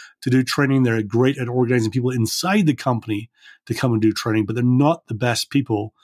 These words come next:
to then take a program manager role and turn it into a content curation or creation role, which is essentially what this becomes.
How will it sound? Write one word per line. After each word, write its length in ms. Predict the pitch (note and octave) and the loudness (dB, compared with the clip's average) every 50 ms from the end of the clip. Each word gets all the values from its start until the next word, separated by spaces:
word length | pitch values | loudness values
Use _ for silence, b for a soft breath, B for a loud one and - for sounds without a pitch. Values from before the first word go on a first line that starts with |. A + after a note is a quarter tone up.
| b b b b b b | b b b b b b
to 100 | - B2 | -4 -2
then 400 | A2 A2+ B2+ B2 B2 B2 A2+ A2 G#2+ | 0 2 2 4 4 2 2 0 -2
take 300 | - - B2+ A#2+ - _ _ - | 0 -2 -2 -2 -2 _ _ -2
a 80 | B2 A2+ | -2 -2
program 580 | A2 - - - D3 D3 C3 C3 B2+ A2+ A2+ A2+ | -2 0 0 2 2 4 4 2 0 0 0 0
manager 400 | A#2+ C#3+ E3 E3+ D#3 C3 B2 A2+ | 0 2 2 2 2 2 2 2
role 380 | G#2 G#2+ A2+ A2 A2 A2 A2 A2+ | 2 2 2 2 2 2 0 0
and 140 | G#2+ G#2 | -2 -2
turn 180 | - C3+ A#2+ A2+ | -2 -2 -2 -2
it 120 | B2 D3 | -2 -4
into 340 | B2 A2+ A2 - - A2+ G#2 | -4 -4 -4 -4 -6 -6 -4
a 260 | G#2+ G#2+ G#2 G2+ G2 b b b b b b b b | -2 -2 -2 -4 -6 b b b b b b b b
content 600 | - - - C3+ C3 B2+ - - B2+ A2+ A2 - - | -8 -2 0 0 0 0 0 -2 -2 -2 -2 -6 -8
curation 760 | - - B2+ A#2 A2 A2 B2 C3+ C3 - - E3+ F3 F3 E3 b b b b b b | -8 -2 0 2 2 4 2 2 2 2 2 2 2 2 0 b b b b b b
or 140 | A#2+ A2+ | -2 -2
creation 760 | - - - - C#3+ C#3+ C#3 B2+ A#2 A2+ A2 G#2+ - - G2+ G2+ | -2 -2 -2 0 2 4 4 4 4 2 2 0 -2 -6 -6 -6
role, 320 | G#2 G#2 G2+ - - _ _ _ _ _ _ | -6 -6 -6 -8 -12 _ _ _ _ _ _
which 420 | - - - _ _ _ - - - | -20 -20 -20 _ _ _ -14 -12 -10
is 100 | A2+ - | -8 -2
essentially 320 | - D3+ C#3+ B2+ - B2+ | 0 0 0 0 0 -2
what 120 | A2+ A2+ | -2 -2
this 120 | A#2 A2+ - | -2 -4 -2
becomes. 640 | - - - - - G#2+ G#2 A#2+ A#2+ - - - | -4 -8 -8 -6 -6 -6 -6 -6 -8 -8 -8 -10